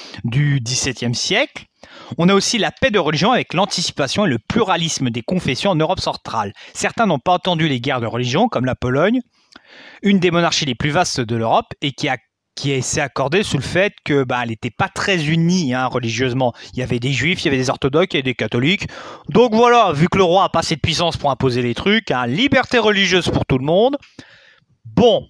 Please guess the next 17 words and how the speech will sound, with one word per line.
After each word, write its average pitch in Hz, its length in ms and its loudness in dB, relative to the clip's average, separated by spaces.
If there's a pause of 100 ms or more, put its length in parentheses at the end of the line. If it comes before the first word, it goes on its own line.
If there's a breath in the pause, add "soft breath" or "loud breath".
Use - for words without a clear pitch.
certes, - 420 -4
c'est 123 200 -6
beau, 180 240 2
c'est 160 140 -2
tolérant, 139 500 2 (380 loud breath)
mais 151 120 -2
le 180 80 -2
problème, 190 280 0
c'est 185 120 -2
que - 60 -8
c'est 147 120 -2
surnommé 143 680 0 (180 loud breath)
l'asile 185 420 0
des 135 240 0
hérétiques, 123 340 -4
la 170 120 -2
Pologne, 208 340 2